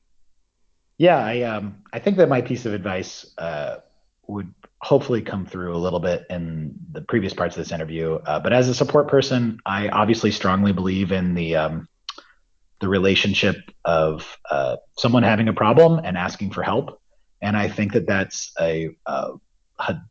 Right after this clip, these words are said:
just very simple thing that can be applied to every aspect of life. Um,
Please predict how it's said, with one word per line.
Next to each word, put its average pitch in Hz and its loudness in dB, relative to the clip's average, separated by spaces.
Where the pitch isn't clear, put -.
just 101 -6
very 101 4
simple 107 0
thing 98 2
that 101 2
can 95 0
be 92 0
applied 87 0
to 87 2
every 95 2
aspect 131 2
of 139 2
life. 143 4
Um, 76 2